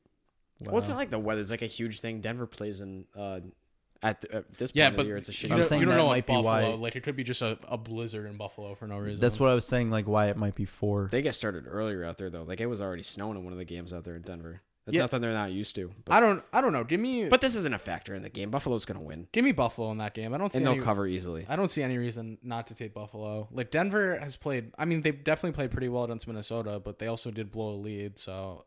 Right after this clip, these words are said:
Speaker 3: I don't know. I'll take, I'll take Buffalo.
Speaker 2: I will also take Buffalo.
Speaker 3: Round of Buffalo?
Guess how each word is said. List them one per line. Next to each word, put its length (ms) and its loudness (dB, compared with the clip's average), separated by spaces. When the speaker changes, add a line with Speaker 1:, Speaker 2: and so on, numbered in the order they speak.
Speaker 3:
I 60 -4
don't 140 -2
know. 180 -6
I'll 80 -4
take, 260 -2
I'll 60 2
take 180 2
Buffalo. 420 0
Speaker 2:
I 100 -2
will 180 -2
also 280 2
take 260 -4
Buffalo. 460 -4
Speaker 3:
Round 220 6
of 40 -2
Buffalo? 440 0